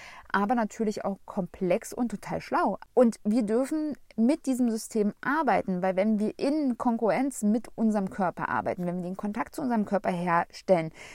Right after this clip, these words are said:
wenn wir verstehen, dass die Regeneration wichtiger ist als das Training, dann können wir tatsächlich schmerzfrei trainieren. Und ich kenne mich damit sehr, sehr gut aus, weil ich habe es auch lange Zeit gemacht. Also als ich noch getanzt habe, ich habe mich stets und ständig verletzt. Ich war stets und ständig verspannt. Das hat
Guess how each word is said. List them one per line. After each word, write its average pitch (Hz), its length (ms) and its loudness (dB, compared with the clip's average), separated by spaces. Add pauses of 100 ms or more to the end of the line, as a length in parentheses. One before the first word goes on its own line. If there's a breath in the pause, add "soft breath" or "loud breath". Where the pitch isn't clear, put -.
(140 loud breath)
wenn 214 100 4
wir 226 100 4
verstehen, 254 580 6
dass 202 140 2
die 226 120 0
Regeneration 214 920 2
wichtiger 277 480 4
ist 202 120 -2
als - 160 -4
das - 160 -6
Training, 277 480 0 (220)
dann 208 380 -2 (240)
können 196 180 -4
wir 180 80 -4
tatsächlich 185 600 -6
schmerzfrei 202 600 -8
trainieren. 180 560 -10 (340 loud breath)
Und 214 240 4 (260)
ich 240 140 -2
kenne 359 220 4
mich 381 120 2
damit 277 380 2 (100)
sehr, 208 240 6
sehr 208 120 2
gut 226 180 -4
aus, - 180 0
weil 214 80 0
ich - 100 -10
habe 202 100 -6
es - 80 -10
auch - 140 -8
lange 190 260 -2
Zeit 202 240 -4
gemacht. 196 240 -2
Also 185 240 -4 (180)
als - 180 -2
ich 196 120 -4
noch 196 100 -2
getanzt 214 440 -2
habe, 208 260 2
ich - 120 -8
habe 196 80 -4
mich 214 100 -4
stets 262 220 -4
und 240 60 -2
ständig 220 300 0
verletzt. 196 380 0
Ich 180 120 -8
war 196 140 0
stets 262 400 -4
und 233 60 -6
ständig 214 280 -2
verspannt. 208 560 0
Das 202 160 -8
hat 202 140 -2